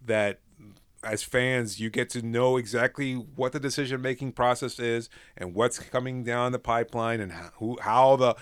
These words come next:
the process shapes up here in South Florida. It's a, it's a benefit. It's much better than the alternative, I'll tell you that much. So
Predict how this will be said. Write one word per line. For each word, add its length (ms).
the 80
process 500
shapes 380
up 220
here 200
in 80
South 260
Florida. 500
It's 260
a, 320
it's 160
a 80
benefit. 500
It's 220
much 260
better 300
than 140
the 120
alternative, 460
I'll 80
tell 140
you 60
that 200
much. 180
So 280